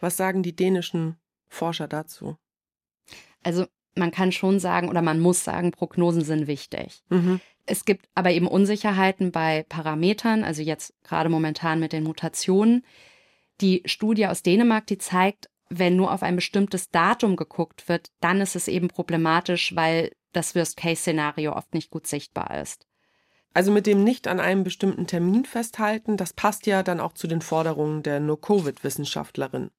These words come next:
Speaker 2: Genau, also nicht ein Termin ist entscheidend, sondern die Inzidenz gibt den Ton an. Und dabei geht's eben auch darum, dass dieses Erreichen von einem Inzidenzwert, dieses gemeinsame Erreichen,
Speaker 1: Mhm.
Speaker 2: dass das auch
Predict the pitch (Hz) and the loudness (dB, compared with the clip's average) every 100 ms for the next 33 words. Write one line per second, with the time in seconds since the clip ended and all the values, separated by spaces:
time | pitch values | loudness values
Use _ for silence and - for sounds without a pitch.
0 | _ _ - - - - 175 160 - 170 | _ _ -20 -20 -10 0 2 4 2 0
1 | 165 170 - 190 - - 180 165 170 175 | -2 -4 0 0 0 -6 -4 -2 2 6
2 | 214 247 208 - 196 - 175 170 175 175 | 8 6 2 -4 -4 -2 2 2 2 -2
3 | 180 170 160 160 160 156 156 - 165 - | -2 -2 0 0 -2 -2 -6 -2 -4 -4
4 | 170 156 160 - - 156 _ 151 143 - | -2 -2 -2 -4 -10 -12 _ -4 -4 -6
5 | 147 143 87 131 - _ _ _ _ _ | -6 -4 -4 -4 -6 _ _ _ _ _
6 | _ _ _ 175 175 190 180 185 - 190 | _ _ _ 0 4 4 2 -2 0 0
7 | 160 - 170 190 - 202 190 - 180 - | 0 0 2 2 0 0 0 0 -4 -2
8 | 185 180 170 - 175 160 190 226 233 - | -2 -2 -4 -6 -4 2 2 2 0 0
9 | 185 185 185 180 185 175 - 180 170 185 | -4 -2 -2 0 0 -2 -4 -2 2 2
10 | 185 - 165 156 - 156 160 - 165 165 | 2 -4 -6 -6 -6 -8 -6 -4 0 4
11 | 196 196 185 175 160 160 160 165 - 185 | 4 4 0 0 -2 -2 -2 -4 -2 0
12 | 175 190 196 _ - 156 190 185 - 175 | 2 2 -2 _ -6 -2 0 0 0 -2